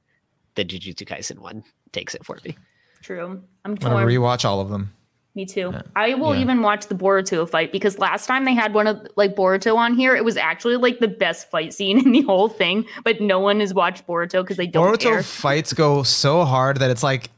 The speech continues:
Speaker 3: you, like, you're not keeping up with the show at all, and then they just
Speaker 2: Yep.
Speaker 3: post a clip of a fight, and it's enough to just make you wanna just watch all of it. And then I have to, like, talk to a friend who's, like,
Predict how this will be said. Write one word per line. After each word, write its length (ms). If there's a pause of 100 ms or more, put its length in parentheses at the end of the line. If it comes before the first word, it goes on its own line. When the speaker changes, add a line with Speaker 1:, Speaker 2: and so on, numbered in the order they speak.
Speaker 3:
you, 140
like, 280
you're 200
not 160
keeping 240
up 80
with 80
the 40
show 220
at 80
all, 260
and 120
then 80
they 100
just 160
Speaker 2:
Yep. 60
Speaker 3:
post 260
a 20
clip 220
of 80
a 60
fight, 340
and 100
it's 120
enough 340
to 100
just 200
make 180
you 80
wanna 180
just 360
watch 320
all 180
of 100
it. 160
And 220
then 60
I 40
have 200
to, 120
like, 160
talk 220
to 140
a 20
friend 340
who's, 160
like, 340